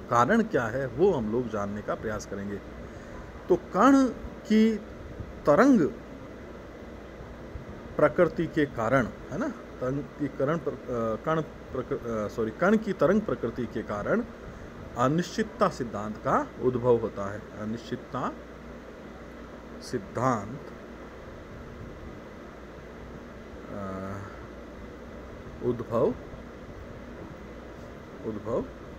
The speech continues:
होता है। ठीक है, तो अनिश्चित सिद्धांत क्यों आता है? कण की तरंग प्रकृति के कारण आता है।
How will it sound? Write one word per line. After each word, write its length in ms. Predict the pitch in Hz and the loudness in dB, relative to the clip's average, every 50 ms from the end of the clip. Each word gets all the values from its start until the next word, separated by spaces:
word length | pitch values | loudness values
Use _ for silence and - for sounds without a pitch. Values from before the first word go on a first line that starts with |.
| - - - - - - | -14 -14 -14 -14 -8 -6
होता 280 | 117 104 - 107 101 92 | -4 -4 -2 -4 -4 -4
है। 100 | 101 - - - - - - - - - - - - | -6 -10 -12 -14 -14 -14 -14 -14 -14 -14 -12 -12 -10
ठीक 140 | - - | -6 -4
है, 80 | 294 - - - - - - - - - - - - - - - - - - - - - - - - - - - - - - - - - - - - - - - - - - - - - - - - - - - - - - - - - - | -6 -6 -6 -10 -14 -14 -14 -14 -14 -14 -14 -12 -12 -12 -12 -12 -12 -14 -14 -14 -14 -14 -14 -14 -14 -14 -12 -12 -12 -12 -12 -14 -14 -14 -14 -14 -14 -14 -14 -14 -14 -16 -16 -16 -16 -16 -14 -16 -16 -16 -16 -16 -16 -14 -14 -14 -14 -4 0
तो 80 | 131 123 | 2 4
अनिश्चित 480 | 123 127 143 151 143 - - 160 156 | 4 4 4 2 0 0 -2 2 4
सिद्धांत 360 | 156 147 - 143 139 139 139 - | 4 4 4 2 0 0 2 2
क्यों 140 | 165 160 | 2 2
आता 160 | 151 143 208 240 | 4 4 2 0
है? 60 | 277 | 0
कण 240 | - - 143 143 135 | 0 2 2 2 2
की 200 | 139 247 294 285 | 2 2 0 0
तरंग 360 | - - 160 165 220 254 226 | 4 8 8 10 10 10 8
प्रकृति 440 | - - 135 - 131 117 - 123 113 | 6 4 2 2 2 0 0 -2 -2
के 140 | - 113 | -2 -2
कारण 260 | 107 104 101 98 104 101 | -2 -2 -2 -2 -4 -4
आता 300 | 95 - - 101 98 104 | -4 -6 -6 -6 -6 -6
है। 80 | 113 | -8